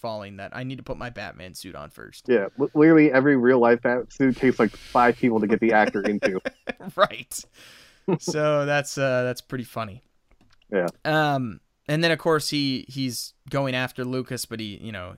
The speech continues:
Speaker 1: he, he's able to get away. And, uh, so he comes, you know, Lucas goes back to Stromos and is saying that he wasn't able to kill Bruce Wayne. Uh, you know, that,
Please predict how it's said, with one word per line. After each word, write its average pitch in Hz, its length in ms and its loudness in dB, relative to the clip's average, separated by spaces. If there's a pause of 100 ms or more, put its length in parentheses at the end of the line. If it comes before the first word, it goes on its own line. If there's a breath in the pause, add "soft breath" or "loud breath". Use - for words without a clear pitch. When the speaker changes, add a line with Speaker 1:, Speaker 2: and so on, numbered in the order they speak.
Speaker 1:
he, 110 320 -12
he's 101 160 -12
able 110 160 -10
to 104 60 -14
get 110 120 -14
away. 95 360 -12 (880 soft breath)
And, 123 420 -4
uh, 113 380 0
so 135 180 -4
he 131 80 -2
comes, 135 340 -4 (140)
you 123 100 -10
know, 95 120 -12
Lucas 139 340 -6
goes 139 160 -4
back 131 240 -2
to - 60 -16
Stromos 127 520 -6
and 110 100 -8
is 104 100 -10
saying 110 340 -8
that 101 140 -12
he 101 80 -14
wasn't 123 320 -4
able 117 160 -4
to 110 40 -10
kill 117 220 -4
Bruce 98 340 -10
Wayne. 156 460 0 (1080 soft breath)
Uh, 117 340 -2
you 123 100 -4
know, 110 140 -4
that, 131 260 -2